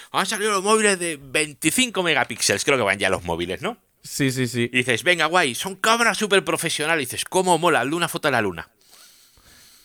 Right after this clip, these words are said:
Speaker 2: Mañana.
Speaker 1: Mañana.
Speaker 2: <laughs>
Speaker 1: Yo el día que veo una foto de la luna maja hecha con un móvil, diré,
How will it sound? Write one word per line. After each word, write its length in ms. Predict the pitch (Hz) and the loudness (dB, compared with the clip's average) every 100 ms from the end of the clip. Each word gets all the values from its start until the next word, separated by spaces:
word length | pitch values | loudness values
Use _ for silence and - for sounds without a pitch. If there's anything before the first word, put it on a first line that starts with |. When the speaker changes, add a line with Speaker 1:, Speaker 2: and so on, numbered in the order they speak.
| _ _ _ _ _ | _ _ _ _ _
Speaker 2:
Mañana. 440 | 107 117 131 113 - _ _ | -4 2 2 2 -4 _ _
Speaker 1:
Mañana. 580 | - 90 90 98 71 - _ _ _ - | -8 -2 0 0 -4 -10 _ _ _ -4
Speaker 2:
<laughs> 720 | 170 - 202 - 196 - 190 | -2 4 2 4 2 2 2
Speaker 1:
Yo 100 | 123 | 4
el 100 | 131 | 6
día 160 | 156 156 | 4 4
que 100 | 123 | 4
veo 160 | 110 | 4
una 160 | 123 147 | 2 0
foto 260 | - 120 117 | -2 0 2
de 40 | |
la 100 | 101 | 0
luna 300 | 98 95 85 | -2 -6 -8
maja 480 | 110 123 135 - 90 - | -4 -2 0 -2 -6 -4
hecha 260 | 123 139 | -2 0
con 120 | 113 | 2
un 160 | 107 98 | 2 4
móvil, 460 | 143 208 254 269 - _ _ _ _ | 4 4 2 -4 -8 _ _ _ _
diré, 420 | - 90 85 80 | -8 -2 0 -2